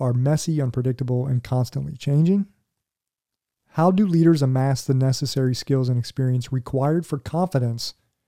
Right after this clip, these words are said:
to grow in the practice of leading, but not swell to the point of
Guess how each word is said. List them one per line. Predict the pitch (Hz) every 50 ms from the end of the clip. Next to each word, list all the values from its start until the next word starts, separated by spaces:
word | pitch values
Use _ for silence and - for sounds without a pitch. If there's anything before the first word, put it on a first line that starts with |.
| _ _ -
to | - 143
grow | 127 131 131 143 147 139 131 120 117 120
in | 120 120
the | 120
practice | - - 127 120 117 - 131 - -
of | 123 117
leading, | 120 120 120 127 131 120 _ _ _ _ _ _ _ _ _ _ _ _ _ _ -
but | 127 120 139 139 143
not | 143 143 143 160 -
swell | - - - - 147 151 147 143 139
to | - 139
the | 127 123
point | - - 139 135 131 123
of | 120 110 -